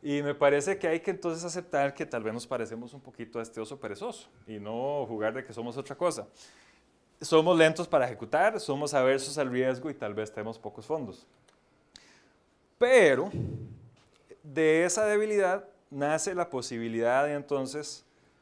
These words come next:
este, jugar un rol para empoderar a otros actores del ecosistema sin crear un efecto de desplazamiento. ¿Qué me refiero con eso? En muchos países, cuando el gobierno tiene un montón de plata,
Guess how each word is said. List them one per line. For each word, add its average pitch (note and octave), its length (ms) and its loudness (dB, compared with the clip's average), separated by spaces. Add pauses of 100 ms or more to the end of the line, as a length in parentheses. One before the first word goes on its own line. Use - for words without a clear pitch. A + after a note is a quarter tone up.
(140)
este, A2+ 680 -2
jugar A#2 340 0
un D3 180 -8
rol D3 460 0
para A#2 180 0
empoderar G#2+ 680 -2
a C3 100 0
otros A#2+ 320 -6
actores A2 400 -8
del A#2 140 -8
ecosistema A2+ 680 -10 (220)
sin G#3 580 -4 (680)
crear C3 320 0
un D3 80 -6
efecto C3 360 -8
de C3+ 60 -10
desplazamiento. G2 680 -14 (760)
¿Qué C3+ 100 -4
me D3 80 -4
refiero D#3 320 -6
con C3 160 -6
eso? B2 220 -6
En F#2+ 80 -12
muchos A2+ 260 -14
países, C3+ 400 -8
cuando G#2+ 380 -6
el G2+ 60 -6
gobierno C3 420 -4
tiene E3 280 -8
un F#3 240 -8
montón F#3 460 -8
de F#3 80 -6
plata, E3+ 420 -8